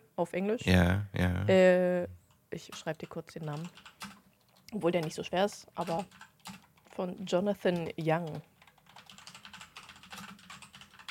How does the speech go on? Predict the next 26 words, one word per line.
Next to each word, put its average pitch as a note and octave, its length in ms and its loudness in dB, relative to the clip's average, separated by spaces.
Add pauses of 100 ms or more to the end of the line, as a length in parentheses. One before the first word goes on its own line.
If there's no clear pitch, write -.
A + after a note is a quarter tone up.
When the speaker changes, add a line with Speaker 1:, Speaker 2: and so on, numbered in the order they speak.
(2250)
Speaker 2:
<laughs> - 840 4
Ja, - 80 -4 (120)
das F2 180 2
hab F#2+ 100 12
ich, F#2 280 8
das G#2+ 160 6
hab A2 80 12
ich G#2 80 10
noch F#2 200 10
schreiben F2+ 340 6
können. E2+ 240 4 (600)
<laughs> C#3 100 8 (360)
Speaker 1:
Ja, E3+ 220 4
das E3+ 140 -2
hab F3 80 -2
ich F3 60 -6
mir F3 120 -2
gedacht. E3 280 -2 (280)
<laughs> - 300 2
Aber A3+ 180 10
ich A#3+ 160 2
würd's - 160 4
trotzdem F#3+ 400 6
vorweg E3+ 300 -4
selber E3 320 -6
schreiben. - 260 -6